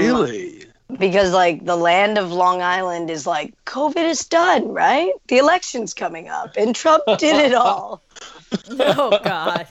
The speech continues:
Speaker 2: Um, so, and then there, it's strange. It's like, it teeters be-, between, like, people that have, like, no regard for it, or, like, moms that are like, "So here's your sanitizers, like, here's your, like, little wipes, like, what can I do?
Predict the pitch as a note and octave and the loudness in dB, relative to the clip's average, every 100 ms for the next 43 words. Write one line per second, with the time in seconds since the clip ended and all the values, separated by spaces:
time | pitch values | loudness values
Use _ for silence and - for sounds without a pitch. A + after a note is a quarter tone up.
0 | - B3+ A3+ G#3 G3 F#3+ - - A#3 A#3 | -8 -4 -2 -2 -4 -6 -14 -10 -8 -6
1 | B3 C#4+ E4+ F4 E4 C4 - - C4+ A#3 | -6 -4 -4 -2 -2 -4 -4 -2 -2 0
2 | F#3 F#3 F3+ G3+ F#3 F#3+ - A#3 C4 A#3+ | -2 -4 0 0 2 -2 0 2 2 2
3 | G3+ G#3+ F#3 - - - F#3 - F#3+ F3+ | 2 2 2 -4 -12 -4 -4 0 0 0
4 | D#3 F3 E3+ E3 E3 D#3+ D#3+ D#3+ E3 E3+ | 2 2 4 4 4 4 2 0 -2 -4
5 | - D#3+ E3 E3+ G3+ G3 G3+ G3+ - A3 | -4 0 4 6 6 6 6 4 2 2
6 | A#3 B3 - _ _ - G3 F#3 E3+ E3+ | 4 2 -2 _ _ 2 4 4 0 0
7 | F3 F3+ F#3 E3 F3 E3+ E3 E3 E3 - | 0 0 0 0 0 0 2 2 0 -4
8 | _ _ - - - E3 D3 G#3 F#3+ G#3+ | _ _ -10 -8 -6 -4 -2 -2 0 2
9 | G3 F#3+ - G#3 F#3+ F3+ F#3+ F3+ F3+ F3 | 2 0 -2 2 4 4 6 6 6 6
10 | F3 E3 - - - - - - - G3+ | 4 0 -12 -20 -20 -6 -6 -4 -4 2
11 | F3 D#3+ F#3+ G3 F#3+ F3+ F3+ F#3 F#3 F#3+ | 4 4 4 6 6 6 4 2 2 2
12 | F3+ F3 F#3 F#3 F3+ F3 E3 - - - | 4 4 4 2 -2 -4 -8 -14 -12 -10
13 | E3 E3+ G3 G3 G3+ E3 F#3 F#3 F3+ F3+ | -10 -10 -8 -4 -2 2 2 4 4 4
14 | F3+ | 2